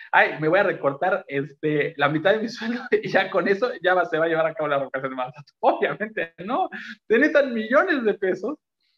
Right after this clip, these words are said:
para llevar a cabo la revocación de mandato.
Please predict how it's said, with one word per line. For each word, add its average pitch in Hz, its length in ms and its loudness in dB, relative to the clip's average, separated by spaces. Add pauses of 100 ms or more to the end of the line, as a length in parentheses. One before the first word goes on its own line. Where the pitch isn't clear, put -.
(200)
para 160 200 4
llevar 196 280 4
a 160 100 0
cabo 143 220 2
la 117 120 -2
revocación 110 540 -8
de 110 80 -6
mandato. 98 400 -6